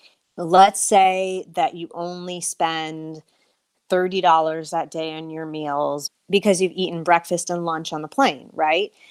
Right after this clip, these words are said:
So you spend thirty dollars that day, so you pocket seventy dollars. That can really add up. That's why per diem is such a big deal. Now they're not handing it out as much because they know people are pocketing it.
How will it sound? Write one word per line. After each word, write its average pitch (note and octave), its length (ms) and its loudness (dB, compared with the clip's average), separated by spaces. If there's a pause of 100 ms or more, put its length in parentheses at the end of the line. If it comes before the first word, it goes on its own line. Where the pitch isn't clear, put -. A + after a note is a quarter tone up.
(200)
So E3+ 580 2
you E3 260 -8
spend D#3+ 320 -8
thirty G#3+ 220 0
dollars F3+ 400 2
that E3+ 180 -2
day, D3+ 300 -4
so - 140 -8
you D#3+ 180 -8
pocket D3+ 560 -6
seventy C#3+ 440 -6
dollars. - 600 2
That A#3 200 2
can B3 200 -4
really F#3 280 -8
add C#3+ 240 -6
up. - 240 -4 (160)
That's F#3 280 0
why F#3+ 140 0
per E3+ 200 -10
diem D#3 420 -12
is D3+ 120 -12
such - 320 -6
a D#3 60 -8
big D3+ 200 -8
deal. E3 420 0 (600)
Now G#3 480 4
they're F3+ 120 -2
not F3+ 280 -4
handing F3 480 -8
it E3 100 -4
out D#3+ 320 2
as D3 160 -12
much D#3 800 -6
because D#3+ 500 -4
they D#3 160 -6
know D#3 300 -2
people D#3 340 -8
are D3+ 80 -6
pocketing F#3+ 600 -6
it. A3 240 -6